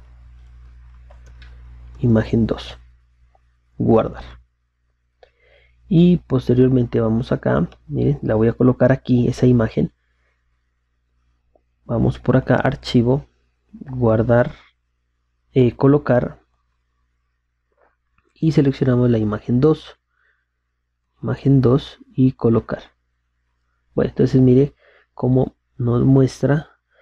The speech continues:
Yo qué es lo que quiero, no me, esta parte de acá no me interesa, simplemente este, este fragmento. Entonces eso es lo que voy a tratar de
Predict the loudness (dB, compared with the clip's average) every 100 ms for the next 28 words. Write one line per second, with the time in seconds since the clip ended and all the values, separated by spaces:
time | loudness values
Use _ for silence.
0 | _ _ _ _ _ _ _ _ _ _
1 | _ _ _ _ _ _ _ _ _ _
2 | 0 2 2 0 0 0 -2 0 0 -2
3 | -4 0 2 2 2 0 -4 -4 -2 -2
4 | -2 -2 -2 0 0 2 2 2 0 0
5 | 2 2 0 -2 0 -2 -2 -4 -4 -4
6 | -4 -4 -2 -2 2 0 0 -6 -8 -4
7 | -2 0 2 2 0 0 -4 -4 -4 -6
8 | -10 -4 -2 0 0 -2